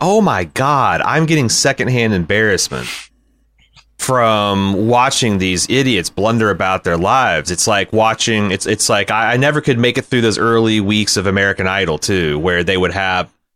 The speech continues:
some god-awful singer who you can tell comes from a privileged background and no one's ever told them that they suck. And some people really liked it when, like, uh,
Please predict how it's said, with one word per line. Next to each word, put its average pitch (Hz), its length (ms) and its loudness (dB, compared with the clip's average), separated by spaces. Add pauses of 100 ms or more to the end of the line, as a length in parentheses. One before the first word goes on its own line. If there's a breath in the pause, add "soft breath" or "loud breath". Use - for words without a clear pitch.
(240)
some 113 360 0
god-awful 127 1000 2 (160)
singer 92 680 0 (160)
who 101 640 2
you 113 120 -2
can 107 160 -2
tell 127 320 0
comes 113 360 -2
from 104 160 0
a 92 40 0
privileged 104 500 -4
background 98 480 -2
and 90 80 -2
no 101 100 0
one's 101 200 0
ever 95 200 0
told 98 320 -2
them 85 420 -2 (340)
that 104 160 -2
they 92 120 0
suck. 104 440 0
And 92 120 -2
some 160 180 2
people 160 280 0
really 127 240 2
liked 135 320 0
it 85 100 2
when, 92 240 0
like, 90 360 -2
uh, 85 440 0